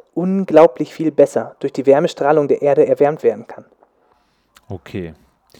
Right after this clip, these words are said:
Speaker 2: Ich hab da aber noch so ein Treibhausgas kennengelernt. Lachgas.
Speaker 1: Jep, Lachgas. Das haut ganz schön rein.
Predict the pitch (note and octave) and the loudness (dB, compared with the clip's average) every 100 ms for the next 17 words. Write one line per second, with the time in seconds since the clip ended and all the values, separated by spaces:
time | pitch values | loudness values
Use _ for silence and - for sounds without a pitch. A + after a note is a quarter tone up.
0 | _ _ _ - C3 C#3 - C#3+ C#3 B2 | _ _ _ -10 -2 -2 -2 -6 -2 0
1 | A#2+ - - A2+ G2 - F#2+ F#2 - E2+ | 0 -4 -8 -6 -6 -6 -8 -8 -12 -14
2 | E2+ - F#2 E2+ E2 E2 D#2 D2+ D#2 _ | -14 -16 -16 -14 -16 -18 -18 -20 -20 _
3 | _ _ F#2+ G#2 G#2+ - - E2+ - - | _ _ -10 -8 -8 -12 -16 -18 -18 -20
4 | - _ _ _ - F3 F#3 - C#3+ D3+ | -20 _ _ _ -6 -4 -4 -6 -2 -2
5 | - D3+ B2 - - E3 - D#3+ D3 D#3 | -2 -4 -4 -8 -2 0 4 4 4 0
6 | - - C3 B2+ C3 | -2 -10 -6 -6 -6